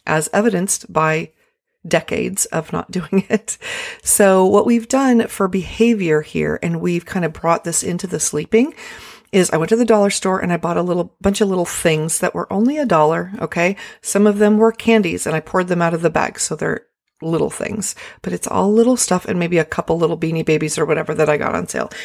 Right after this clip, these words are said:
And they each have a bowl that I also bought at the dollar store. And then I went to the party store and I got tickets, you know, like tickets, you'd go on a ride and get tickets.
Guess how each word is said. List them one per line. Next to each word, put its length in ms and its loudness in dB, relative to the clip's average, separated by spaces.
And 140 6
they 60 6
each 240 0
have 140 2
a 60 4
bowl 400 0
that 260 -4
I 140 -2
also 320 -2
bought 320 -2
at 120 -2
the 120 2
dollar 300 2
store. 360 -6
And 100 -4
then 140 4
I 140 6
went 380 2
to 200 2
the 100 -2
party 280 0
store 360 -2
and 120 -2
I 60 0
got 200 -2
tickets, 420 -8
you 60 -6
know, 100 0
like 200 -4
tickets, 400 -2
you'd 140 -4
go 200 0
on 100 2
a 60 2
ride 460 -2
and 120 -4
get 160 -2
tickets. 480 -4